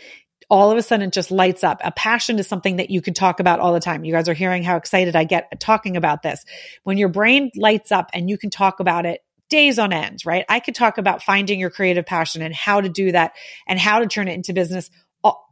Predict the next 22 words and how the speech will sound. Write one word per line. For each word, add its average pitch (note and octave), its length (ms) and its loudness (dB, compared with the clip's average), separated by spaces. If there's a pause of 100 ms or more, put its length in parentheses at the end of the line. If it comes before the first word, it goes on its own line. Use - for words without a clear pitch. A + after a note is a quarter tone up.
every A#3+ 240 2
day. E3 260 -4 (140)
I, F3 180 0
I G3 80 2
just F#3+ 180 -6
love F#3 260 2
it. D#3 140 -4
And F3+ 120 -10
so G3 80 -4
that G#3 240 0
is A3 120 -4
one G3 140 -6
thing F#3 160 -4
that F3+ 100 -2
I E3+ 60 -4
want F3 160 -4
your F#3+ 80 -4
listeners F3 420 -6
to - 80 -8
really E3 220 0
think F3+ 240 -8
about. E3 280 2